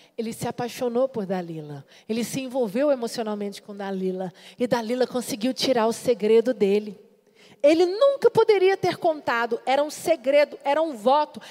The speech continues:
Ele não, Deus já tinha falado, "Você não pode abrir pra ninguém." Mas o coração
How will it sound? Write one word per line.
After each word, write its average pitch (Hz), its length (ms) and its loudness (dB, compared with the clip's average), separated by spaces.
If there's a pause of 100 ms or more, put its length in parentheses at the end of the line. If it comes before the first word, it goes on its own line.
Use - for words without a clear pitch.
(100)
Ele 285 180 0
não, 302 400 0
Deus 330 220 6
já 330 120 2
tinha 403 380 0
falado, 320 400 0
"Você 269 240 -2
não 277 180 -2
pode 302 320 2
abrir 302 360 0
pra 320 240 0
ninguém." 359 840 0 (2750)
Mas 220 360 -2
o 208 40 2
coração 214 720 -4